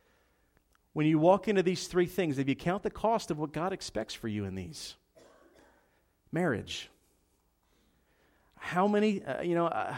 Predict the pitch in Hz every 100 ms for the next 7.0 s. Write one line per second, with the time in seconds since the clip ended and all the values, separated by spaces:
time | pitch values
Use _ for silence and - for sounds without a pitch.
0 | 131 170 185 156 117 165 156 151 - 156
1 | 160 151 - 139 160 156 120 151 139 147
2 | 160 151 139 147 151 156 135 147 135 151
3 | 151 135 127 - 147 156 147 127 - 117
4 | 123 156 - 117 123 - 123 139 147 113
5 | 123 151 143 139 131 147 147 143 135 151
6 | 143 139 143 147 139 135 160 127 104